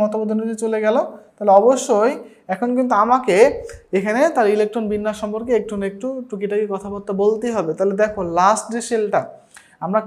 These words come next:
ক্লোরিনকে নিয়েছি, ঠিক আছে? তাহলে ক্লোরিনকে নেওয়ার পর আমরা যদি তার লাস্ট শেলের কক্ষপথে ইলেকট্রনগুলো একটু গুনে গুনে দেখি, যে এখানে একটা, লাস্ট শেলে একটা, এখানে দুইটা, তিনটা,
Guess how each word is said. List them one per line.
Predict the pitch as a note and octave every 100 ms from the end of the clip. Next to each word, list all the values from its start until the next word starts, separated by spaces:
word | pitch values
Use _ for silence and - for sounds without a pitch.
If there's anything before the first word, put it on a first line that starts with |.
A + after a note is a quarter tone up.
| F#3+
ক্লোরিনকে | G#3+ G#3+ A#3+ A#3 A#3 A3+
নিয়েছি, | A3+ A3+ A#3+ E4+ - - _ _ _
ঠিক | C#4+ E4
আছে? | A#3 C3+ - _
তাহলে | - G3 G3
ক্লোরিনকে | G#3+ A#3 B3 B3+ B3+ A#3+
নেওয়ার | A3 A#3+ A#3+
পর | B3+
আমরা | A#3 A#3+
যদি | B3 B3
তার | A#3 F#3 F#3
লাস্ট | F#3+ A3+ - -
শেলের | - A3 A#3 A#3
কক্ষপথে | G#3 F#3 A3 G#3+ A3 A3
ইলেকট্রনগুলো | G3+ G3+ G#3+ G#3 G3+
একটু | G3+ G#3+ G#3+ - - -
গুনে | F#3+ G#3+ G#3
গুনে | G#3 G3 F#3
দেখি, | F3+ G#3+ C4 - - _ - E3+
যে | F3+
এখানে | F3+ G#3+ G#3+
একটা, | G#3 - A3 G#3+ G#3 F3+
লাস্ট | E3+ F3+ -
শেলে | G#3 G3 F#3
একটা, | F#3 - G3+ G#3+ A#3 -
এখানে | D3+ F#3+ F#3
দুইটা, | F#3+ F#3 G3 G#3+ A3+ - - _ _
তিনটা, | G3+ G3+ G3+ G3 G#3+